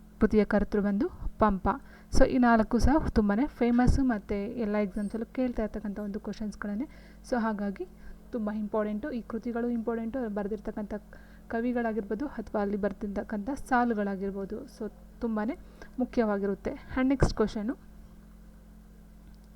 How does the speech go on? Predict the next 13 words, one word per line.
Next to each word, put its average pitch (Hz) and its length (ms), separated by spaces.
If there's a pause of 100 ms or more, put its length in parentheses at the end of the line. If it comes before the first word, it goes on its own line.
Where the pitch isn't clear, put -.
(960)
"ಪೂರ್ವದ 302 420
ಹಳಗನ್ನಡವು 220 840 (220)
ಡ್ಯಾಶ್ 240 400
ಭಾಷೆಗೆ 214 400
ಹತ್ತಿರವಾಗಿದೆ" 202 760
ಅಂತ 202 140
ಕೇಳಿದರೆ, 208 440 (1040)
ಪೂರ್ವದ 277 440
ಹಳಗನ್ನಡ, 208 540
so - 300
ಈಗಿನ 240 380
ಹಳಗನ್ನಡ 208 460
ಅಥವಾ 202 440